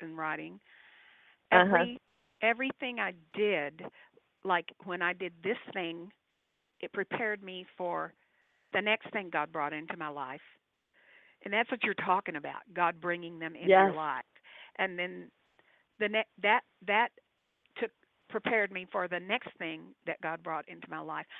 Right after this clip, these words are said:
Speaker 1: I'm, I'm as excited as you are. I really am about this
Speaker 2: <laughs>
Speaker 1: opportunity for you. Uh, it's
Speaker 2: Well
Speaker 1: just, uh, it's just, it, it blew my mind when I first heard it. It was like, "What?" <laughs>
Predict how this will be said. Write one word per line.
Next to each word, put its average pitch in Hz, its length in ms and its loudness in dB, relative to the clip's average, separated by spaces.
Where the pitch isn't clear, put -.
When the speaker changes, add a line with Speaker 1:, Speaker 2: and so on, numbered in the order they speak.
Speaker 1:
I'm, 285 300 2
I'm 208 380 0
as 170 140 -6
excited 175 540 0
as 151 140 -10
you 175 200 -8
are. 147 180 -8
I 208 120 4
really 170 600 -2
am 151 380 -8
about 185 460 2
this 180 140 12
Speaker 2:
<laughs> - 340 12
Speaker 1:
opportunity 285 840 8
for 190 100 -2
you. 165 380 -8
Uh, 180 400 2
it's 202 120 0
Speaker 2:
Well 226 360 12
Speaker 1:
just, - 40 2
uh, 180 200 -2
it's 226 140 -6
just, 254 140 -2
it, 202 100 -4
it 185 140 -2
blew 240 200 6
my 220 120 6
mind 220 280 8
when 180 100 -4
I 151 140 2
first 160 240 -4
heard 208 220 -2
it. 170 40 -6
It - 80 -12
was 160 120 -16
like, 127 180 -6
"What?" 160 240 -4
<laughs> - 100 -2